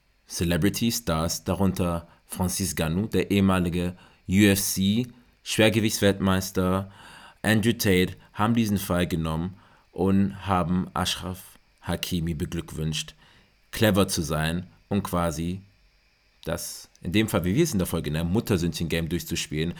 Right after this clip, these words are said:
sodass er in der Scheidung nichts verliert und sogar mit mehr Geld rausgeht. Auch Seiten wie The Shade Room, die bekannt ist, Popkultur abzubilden, mit achtundzwanzig Followern etwa,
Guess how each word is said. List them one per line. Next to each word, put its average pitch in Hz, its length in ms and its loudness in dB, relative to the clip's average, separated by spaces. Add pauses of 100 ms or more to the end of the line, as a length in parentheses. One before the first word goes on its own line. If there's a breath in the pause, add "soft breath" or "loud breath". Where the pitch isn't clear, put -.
(100)
sodass 95 320 -2
er 95 40 -4
in 87 60 -2
der 87 100 -2
Scheidung 85 500 -2 (340 loud breath)
nichts 101 300 0
verliert 90 380 2
und 95 180 -2
sogar 87 480 -4 (680)
mit 101 340 -2
mehr 92 180 2
Geld 87 280 -4
rausgeht. - 540 -10 (1000 soft breath)
Auch 101 180 0
Seiten 117 340 6
wie 98 80 0
The 95 80 2
Shade 110 400 2
Room, 82 380 -4 (520 loud breath)
die 85 420 -4 (300)
bekannt 98 480 -2
ist, - 400 -6 (260 soft breath)
Popkultur 82 920 -4 (360)
abzubilden, 78 600 -4
mit 82 220 -4
achtundzwanzig 101 720 -4
Followern 87 400 -2
etwa, 82 400 -6